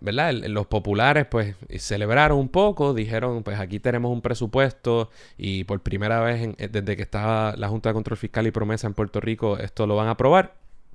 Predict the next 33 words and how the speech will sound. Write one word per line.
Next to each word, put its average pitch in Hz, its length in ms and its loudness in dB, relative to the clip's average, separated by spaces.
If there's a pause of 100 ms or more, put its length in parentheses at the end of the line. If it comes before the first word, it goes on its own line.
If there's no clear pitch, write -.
(720)
Inmediatamente 107 880 0
el 107 80 -2
gobernador 101 640 2 (500)
brincó 104 800 2 (300)
y 101 200 0
dijo 113 360 2
que 104 400 2
no 110 200 0
iba 120 160 4
a 120 40 6
vetar 120 260 2
ese 120 180 0
presupuesto 123 640 0
por 107 140 0
distintas 117 460 0
razones, 139 460 0
pero 104 200 -2
una 117 180 0
de 120 100 4
ellas 120 160 2
en 113 120 -2
parte 117 280 0
porque 107 280 -2
le 104 100 2
restringía 104 640 -4
la 113 80 0
capacidad 104 640 -2
de, 107 160 0
de, 98 340 -4
de, 95 320 -8
del 101 220 -6
primer 101 260 -8
ejecutivo 117 560 0